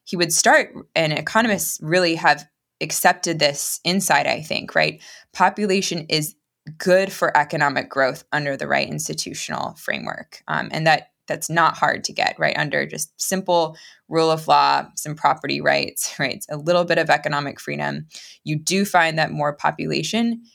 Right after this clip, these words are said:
means more ideas, means more innovation, and means higher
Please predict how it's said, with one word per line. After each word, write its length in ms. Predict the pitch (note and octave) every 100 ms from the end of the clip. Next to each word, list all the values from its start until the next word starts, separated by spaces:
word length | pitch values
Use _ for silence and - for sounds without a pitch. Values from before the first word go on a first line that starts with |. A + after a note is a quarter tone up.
| _
means 340 | D#3+ D3+ C#3+ D3+
more 260 | D3+ C#3+
ideas, 760 | C#3+ C#3+ - D3+ B3 D4+ - -
means 260 | - D3 C#3+
more 180 | D3 C#3+
innovation, 720 | D3+ D3 E3+ G3+ - F#3+ F#3 -
and 120 | D3+
means 180 | D3 C#3+
higher 400 | - C#3 C#3